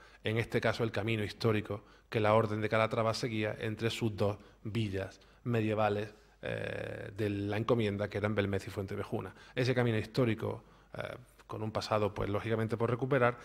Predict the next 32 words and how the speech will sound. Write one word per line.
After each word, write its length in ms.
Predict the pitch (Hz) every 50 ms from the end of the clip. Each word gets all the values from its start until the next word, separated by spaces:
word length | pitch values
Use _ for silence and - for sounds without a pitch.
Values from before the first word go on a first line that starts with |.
| - - -
se 180 | - - - 131
ha 60 | 127
roturado 560 | 123 131 113 127 127 135 139 127 117 120 127
una 240 | - - 110 107 104
vez 160 | 104 110 107
que 120 | - - 110
el 80 | 107
pantano 520 | - - 107 104 104 117 110 101 104 110 110
que 100 | - 107
se 120 | 107 110
construyó, 420 | - 110 - - 117 107 110 107 107
pues, 200 | - 107 95 104
impide 380 | 98 98 98 113 101 101 101
que 100 | - 107
se 140 | - - 113
pase, 280 | 110 113 110 - - 117 - - - - - _
pues 140 | - 127
los 100 | 110 104
agricultores 520 | 104 107 104 101 107 101 - 107 101 110 110
lo 100 | 104 98
han 80 | 98
roturado. 440 | 98 95 90 107 113 131 123 101 - - - - - -
Pero 220 | - 131 135 131
con 160 | 131 131 135
el 60 | 127
satélite, 460 | - - 127 123 139 120 113 104 117 113
fíjense, 580 | - 113 98 - 110 98 95 113 113 135 131 120
en 60 | 101
la 60 | 101
imagen 300 | 101 113 110 - - 107
del 120 | 107 104
Penoa 380 | 104 113 110 120 113 104 101